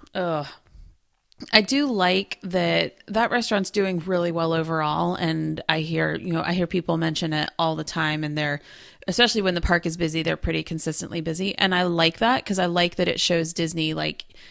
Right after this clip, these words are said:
you can go out of the comfort zone of, like, burgers and, and, you know, chicken tenders, and, like, people will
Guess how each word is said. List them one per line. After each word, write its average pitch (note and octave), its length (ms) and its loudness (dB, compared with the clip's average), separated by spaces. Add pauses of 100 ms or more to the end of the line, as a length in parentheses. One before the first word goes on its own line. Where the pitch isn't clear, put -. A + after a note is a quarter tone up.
(100)
you G3 160 2
can A3+ 180 0
go A3 320 0
out F#3 240 8
of E3+ 160 -2
the F3+ 80 0
comfort F3+ 560 -4
zone G3 380 0 (100)
of, E3+ 260 2
like, E3 360 -2
burgers E3+ 720 -2
and, D#3+ 500 -2 (380)
and, D#3+ 540 -2 (100)
you F3 100 -2
know, D#3 300 -2
chicken F3+ 340 -2
tenders, G3+ 480 0
and, E3+ 280 -4
like, E3+ 200 -2
people F3 380 0
will E3 420 0